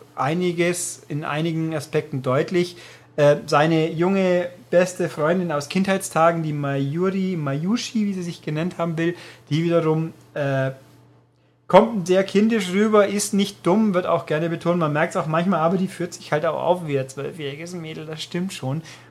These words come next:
Und zwei, drei andere Charaktere, die, der, der Hacker-Kumpel in seinem Labor quasi, der halt stereotyper Otaku,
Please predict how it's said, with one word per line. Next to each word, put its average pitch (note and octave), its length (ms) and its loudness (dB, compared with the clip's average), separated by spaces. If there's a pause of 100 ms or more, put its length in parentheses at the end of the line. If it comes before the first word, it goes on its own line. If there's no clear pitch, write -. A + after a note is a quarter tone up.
Und D#3 140 -6
zwei, D3+ 160 2
drei D3+ 140 0
andere D#3+ 260 -4
Charaktere, E3 800 0 (460)
die, D3 260 -2
der, C#3 380 0
der D3+ 300 -2
Hacker-Kumpel F3 800 2
in D#3+ 360 -2
seinem D#3 520 -2
Labor D3+ 440 2
quasi, D#3 440 -2
der C#3+ 320 0
halt C#3 220 -2
stereotyper D3 880 -4
Otaku, C#3+ 800 -2